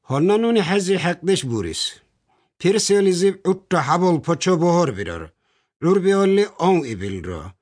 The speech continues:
Ил лебилра алаб колунтачив деболи довлачевси ветарар. Довлала иқайчил хукумат бикақили илини лебилра Грециала почахдешличи қаршили ақбурцу.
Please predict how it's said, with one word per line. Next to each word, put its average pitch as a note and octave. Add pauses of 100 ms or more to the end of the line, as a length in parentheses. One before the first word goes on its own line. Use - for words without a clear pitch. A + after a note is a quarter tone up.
(400)
Ил F#3 (200)
лебилра G#3
алаб G3+
колунтачив F#3+
деболи F3
довлачевси F3+
ветарар. B2+ (560)
Довлала F#3
иқайчил F3
хукумат G3
бикақили E3+
илини G3+
лебилра F#3
Грециала F3+ (420)
почахдешличи F3 (360)
қаршили F3+
ақбурцу. B2